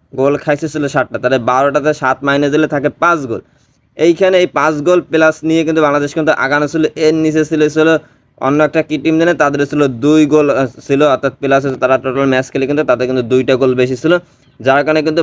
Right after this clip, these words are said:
বাংলাদেশ কিন্তু ম্যাচটা কিন্তু জিতছে বা, বা বাংলা-, বাংলাদেশ কিন্তু গোলের ব্যবধানে কিন্তু এইখানে যাওয়ার সুযোগ পাইছে।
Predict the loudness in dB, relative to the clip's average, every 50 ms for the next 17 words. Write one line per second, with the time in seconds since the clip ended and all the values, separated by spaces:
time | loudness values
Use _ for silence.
0 | 0 0 0 0 0 -2 -4 -6 -4 -6 -6 -2 -2 0 0 2 2 0 -2 -4
1 | _ -4 -4 -2 -4 -4 -2 -2 -2 0 0 -2 -4 -2 0 0 2 4 4 2
2 | 2 2 2 0 0 0 -2 -2 -2 -2 -2 -2 -2 -2 -2 -2 -4 -4 -6 -6
3 | -6 -4 -4 -4 -4 -2 0 0 2 2 2 2 2 0 0 0 0 -2 -2 -2
4 | -2 -4 -4 -6 -4 -2 0 0 0 0 0 0 0 0 0 0 -2 -4 -2 -2
5 | -2 -2 -2 -6 -10 -10 -12